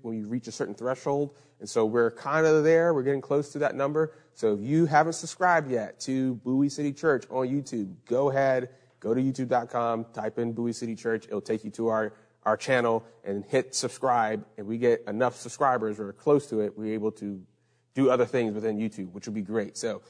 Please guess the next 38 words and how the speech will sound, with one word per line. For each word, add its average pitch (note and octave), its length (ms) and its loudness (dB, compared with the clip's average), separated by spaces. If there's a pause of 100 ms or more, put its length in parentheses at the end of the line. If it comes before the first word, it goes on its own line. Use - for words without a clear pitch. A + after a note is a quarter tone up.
(320)
do D#3+ 100 8
that. C#3+ 280 8
That's B2+ 200 -2
a A#2 60 -6
shameless A#2 360 -4
plug G#2+ 240 -8
for - 200 -12
us G2 200 -10
as F#2+ 120 -18
a F#2 60 -16
church. G2 460 -12
Okay, A#2 220 -8 (460)
commercial's C3 360 0
over. F#2+ 260 -2 (340)
We're, C3+ 200 6
uh, B2+ 200 6
we're F3+ 120 4
in F3 80 4
a E3 60 6
new F3 160 6
series D3 500 2 (100)
entitled B2+ 680 2 (180)
Jesus D#3+ 420 4
Is. A#2 440 4 (460)
And, A#2 520 2
uh, G#2+ 300 -18 (420)
we're B2+ 120 4
excited D3+ 400 2
for C#3 100 -2
this. B2 240 2
And C3 80 -2
the B2 60 2
reason D#3 280 2
why C#3 200 2
we C3+ 180 0 (240)
chose A3 320 4
this, A#2 340 -8 (320)
this A2 380 -4